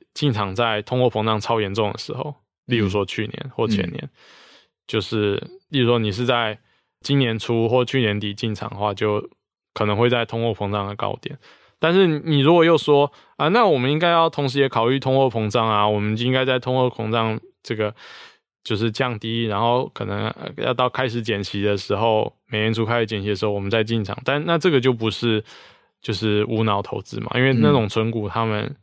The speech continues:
Speaker 1: 希望说的就是无脑投资。
Speaker 2: 嗯。OK。
Speaker 1: 那我做的是，就是极短线的交易，然后所以都是在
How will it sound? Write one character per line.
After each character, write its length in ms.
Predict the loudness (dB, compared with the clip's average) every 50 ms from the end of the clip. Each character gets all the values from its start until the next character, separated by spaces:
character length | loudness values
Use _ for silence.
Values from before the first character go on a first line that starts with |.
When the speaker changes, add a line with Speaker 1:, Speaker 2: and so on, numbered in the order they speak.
| _ _ _ -16
Speaker 1:
希 260 | -10 -4 0 4 4
望 240 | 4 4 4 0 -2
说 260 | -2 0 0 2 2
的 80 | 2
就 140 | 0 0 -2
是 100 | -2 -4
无 160 | -6 -6 -6
脑 180 | -6 -6 -6 -8 -8
投 180 | -10 -10 -10
资。 220 | -10 -14 -18 -20 -20 -20 _ _ _ _ _ -10
Speaker 2:
嗯。 80 | -8 -8
OK。 300 | -8 -8 -8 -10 -10 -12 -10 -4
Speaker 1:
那 160 | 0 0 2 2
我 180 | 2 0 0
做 220 | 0 2 2 2 4
的 180 | 4 4 2
是， 560 | 2 0 -2 -2 0 2 4 4 4 2 2 -2 -6 -20 -20 -20 -20 -20 _ _ _ _ _ _ _ _
就 240 | 2 4 4 4 4
是 580 | 2 0 0 0 2 2 2 2 0 -2 -4 -6
极 160 | -6 -2 0
短 200 | 2 2 2 0
线 180 | 0 0 0 0
的 100 | -2 -2
交 260 | -2 0 0 0 0
易， 220 | -2 -4 -6 -6 -6
然 140 | -2 0 0
后 140 | 2 0
所 200 | 0 2 2 4
以 100 | 4 4
都 180 | 2 2 0 0
是 200 | 0 0 -2 -2
在 340 | 0 0 0 0 0 -4